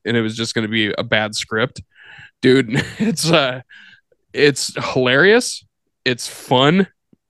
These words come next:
It's very violent. Like, it is, they do not shy away from that R rating at all. Like, it's,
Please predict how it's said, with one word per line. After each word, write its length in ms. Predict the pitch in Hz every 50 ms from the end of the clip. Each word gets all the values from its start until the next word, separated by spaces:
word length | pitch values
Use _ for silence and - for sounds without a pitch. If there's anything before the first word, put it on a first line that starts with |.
| _ -
It's 240 | 151 180 - -
very 560 | - 123 113 113 110 107 117 120 123 123 113 104
violent. 480 | 98 - 95 92 92 85 78 - - - _ _ _
Like, 220 | - 127 135 131 101
it 220 | 120 143 139 139
is, 360 | 143 139 131 117 113 117 - - - - - - - _ -
they 180 | 131 143 156 151
do 240 | 139 127 143 147 143
not 240 | 139 135 123 110
shy 280 | - - - 127 120 117
away 220 | 113 113 117 117
from 200 | 113 - - 110
that 120 | 107 107 101
R 220 | 95 104 110 110 107
rating 480 | 107 101 110 110 117 120 131 123 - _ _ _ _ _ -
at 180 | 120 120 117 107
all. 320 | 104 101 85 80 - - _ _ _ _ _
Like, 360 | - 123 120 117 113 110 - 82
it's, 500 | 113 127 127 123 120 - - - -